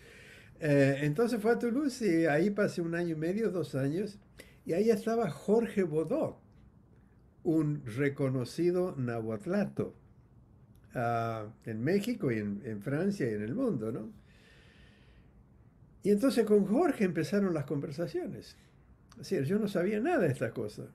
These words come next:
pero Jorge me contaba, George me contaba de sus investigaciones, eh, estamos hablando de la colonia, qué sé yo, a Garcilaso de la Vega.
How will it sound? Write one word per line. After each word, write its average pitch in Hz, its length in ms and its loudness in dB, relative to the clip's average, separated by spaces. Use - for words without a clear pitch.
pero 147 320 0
Jorge 208 540 -4
me 156 180 -6
contaba, 135 640 0
George 190 500 0
me 131 200 -4
contaba 156 640 -2
de 147 240 -4
sus - 500 -10
investigaciones, 160 1200 2
eh, 110 160 -4
estamos 113 480 -6
hablando 117 320 -2
de 113 40 0
la 107 140 -2
colonia, 120 540 0
qué 113 100 -2
sé 101 180 -8
yo, 107 180 -8
a 104 320 -8
Garcilaso 113 580 -4
de 104 60 -2
la 104 120 -4
Vega. 117 460 -2